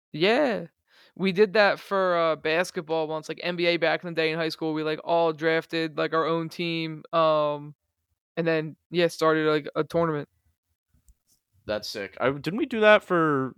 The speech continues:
Speaker 2: we tried that in M L B, like, one year? Didn't, or no, that was a different thing where we just picked teams and,
Speaker 1: We
Speaker 2: like,
Speaker 1: tried
Speaker 2: set a
Speaker 1: to just
Speaker 2: league.
Speaker 1: be, yeah, play a league.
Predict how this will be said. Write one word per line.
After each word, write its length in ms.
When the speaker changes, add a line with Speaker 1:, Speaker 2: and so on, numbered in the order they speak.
Speaker 2:
we 80
tried 240
that 120
in 100
M 100
L 140
B, 260
like, 200
one 140
year? 120
Didn't, 220
or 100
no, 140
that 60
was 140
a 60
different 320
thing 160
where 80
we 80
just 220
picked 220
teams 300
and, 60
Speaker 1:
We 60
Speaker 2:
like, 60
Speaker 1:
tried 220
Speaker 2:
set 60
a 60
Speaker 1:
to 80
just 40
Speaker 2:
league. 140
Speaker 1:
be, 220
yeah, 220
play 200
a 80
league. 420